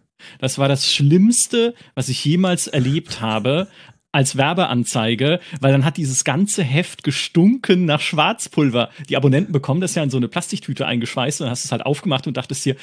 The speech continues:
„Was ist denn hier schiefgelaufen?“ <laughs> Das, <laughs> zum Glück war es nicht das, was du jetzt, ähm,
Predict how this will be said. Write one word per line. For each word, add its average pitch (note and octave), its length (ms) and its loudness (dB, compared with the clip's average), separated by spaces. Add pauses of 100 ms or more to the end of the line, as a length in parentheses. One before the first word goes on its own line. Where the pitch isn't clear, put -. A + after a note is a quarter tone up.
(120)
„Was C3+ 140 -2
ist - 0 -
denn C3+ 80 4
hier F3 100 8
schiefgelaufen?“ C#3 720 0 (100)
<laughs> - 140 -8
Das, - 340 -4 (560)
<laughs> - 580 0
zum - 140 0
Glück G3 180 4
war G#3 100 6
es D#3+ 100 0
nicht D#3+ 160 0
das, E3 180 2
was C#3 160 0
du C3+ 80 -2
jetzt, C3 320 -2
ähm, B2 280 0